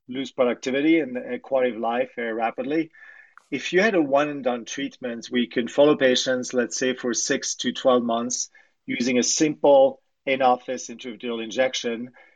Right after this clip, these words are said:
you could follow these patients even with, uh, new types of devices like at home O C T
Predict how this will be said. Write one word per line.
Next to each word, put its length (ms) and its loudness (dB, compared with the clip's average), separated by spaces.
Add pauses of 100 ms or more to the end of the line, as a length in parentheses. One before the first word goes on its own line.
(120)
you 120 -4
could 160 -2
follow 200 6
these 180 0
patients 400 0
even 300 -6
with, 260 -2 (440)
uh, 140 -4
new 320 -2
types 300 2
of 100 -4
devices 560 0
like 200 -4
at 120 -4
home 240 -4
O 60 -2
C 200 -8
T 420 0